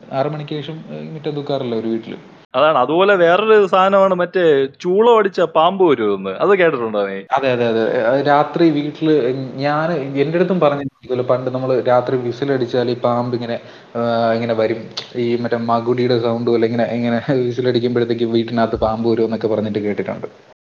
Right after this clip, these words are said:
Speaker 2: യഥാർത്ഥത്തിൽ പാമ്പിന് കേൾവി ശക്തി ഇല്ല.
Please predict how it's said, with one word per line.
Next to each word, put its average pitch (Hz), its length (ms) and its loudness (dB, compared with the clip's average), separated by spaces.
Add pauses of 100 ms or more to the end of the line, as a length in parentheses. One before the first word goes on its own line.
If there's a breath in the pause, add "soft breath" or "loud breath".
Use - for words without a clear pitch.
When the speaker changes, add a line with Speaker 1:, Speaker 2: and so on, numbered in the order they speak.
(240)
Speaker 2:
യഥാർത്ഥത്തിൽ 180 520 4
പാമ്പിന് 160 540 2 (100)
കേൾവി 156 200 4
ശക്തി 165 280 0
ഇല്ല. 120 440 0